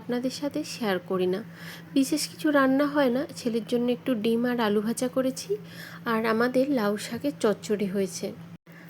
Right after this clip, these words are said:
আমাদেরও একটু একটু ডিম ভাজা করে নিয়েছি সবার জন্য, ওর জন্যও করেছি, আমাদের জন্যও করে নিয়েছি। তো এটাই ছিল আজ দুপুরের রান্না। তবে এখন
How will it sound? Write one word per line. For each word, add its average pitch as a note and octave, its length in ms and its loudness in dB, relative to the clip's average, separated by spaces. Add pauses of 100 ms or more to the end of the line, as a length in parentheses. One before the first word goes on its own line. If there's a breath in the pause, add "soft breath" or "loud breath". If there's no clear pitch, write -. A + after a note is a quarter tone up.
(240 loud breath)
আমাদেরও C4 380 6 (120)
একটু - 240 -2
একটু - 140 2 (100)
ডিম C#4 220 8
ভাজা C#4 220 4 (100)
করে D#4 240 6
নিয়েছি C#4 340 6 (180)
সবার A3+ 300 4 (120)
জন্য, A3 220 6 (340)
ওর G3 100 0 (100)
জন্যও A3 380 4
করেছি, C4 300 2 (160)
আমাদের G3 260 -4 (120)
জন্যও A3 280 4 (100)
করে G#3 220 4
নিয়েছি। G3 260 2 (100)
তো - 40 -2 (100)
এটাই B3+ 280 0
ছিল C#4 120 -2 (120)
আজ C4+ 80 0 (100)
দুপুরের C#4 440 0
রান্না। C#4 260 4 (600 loud breath)
তবে C4+ 240 4 (320)
এখন C4 200 0